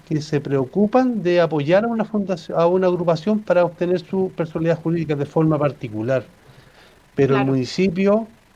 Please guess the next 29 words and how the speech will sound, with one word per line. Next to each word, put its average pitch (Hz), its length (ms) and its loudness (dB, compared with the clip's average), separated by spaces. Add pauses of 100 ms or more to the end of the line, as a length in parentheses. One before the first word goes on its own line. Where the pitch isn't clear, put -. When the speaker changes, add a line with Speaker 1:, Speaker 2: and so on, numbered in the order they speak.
Speaker 1:
siempre 180 680 0
se - 140 -4
ha 165 40 2
justificado 156 920 0
que 147 140 -6
la 123 120 -2
pandemia, 143 840 -2
que 131 120 -6
no 123 100 -6
se 120 160 -8
puede, 147 640 0
que 123 140 -6
mira, 143 400 0
que 127 80 -4
tenemos 131 300 -2
una 127 120 0
lista 139 280 -2
de - 40 -10
trescientos 160 580 0
y 147 60 -4
esa 156 160 -4
lista 147 240 -4
de 139 60 -4
trescientos 151 500 -2
sigue 165 480 0
y 151 120 -2
sigue 156 340 -2
creciendo. 123 460 -8
Entonces, 156 540 -4